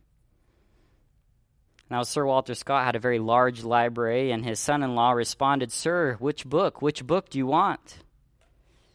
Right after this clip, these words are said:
And the dying saint answered immediately, "My son, there is just one book. Bring me the book." And at once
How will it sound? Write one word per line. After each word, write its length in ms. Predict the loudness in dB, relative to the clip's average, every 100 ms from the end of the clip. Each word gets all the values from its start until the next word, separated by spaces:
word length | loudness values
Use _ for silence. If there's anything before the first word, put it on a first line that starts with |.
| _ -12
And 100 | -8
the 80 |
dying 380 | 2 2 2 -4
saint 500 | -4 -2 -2 -2 -6
answered 420 | -6 -6 -6 -4 -4
immediately, 500 | -2 -4 -4 -6 -4
"My 180 | -4
son, 540 | -4 -6 -4 -4 -6 -10 _ _ _ _ _ _ -4
there 180 | -2
is 140 | -2 -2
just 520 | 0 0 -2 -10 -18 -18
one 540 | -6 -2 0 -2 -8 -14 _ _ _ -12
book. 340 | -12 -12 -18 -20 _ _ _ _ _ _ _
Bring 400 | -4 0 2 2
me 360 | 0 -2 -6 -12 _ _ _
the 420 | -2 -2 -2 -6 -14 _ _ _ _
book." 340 | -14 -14 _ -20 _ _ _ _ _ _ _ _ _ _ _ _ _ _ _ -8
And 120 | -4
at 160 | -4 -2
once 560 | -2 -2 -8 -16 -18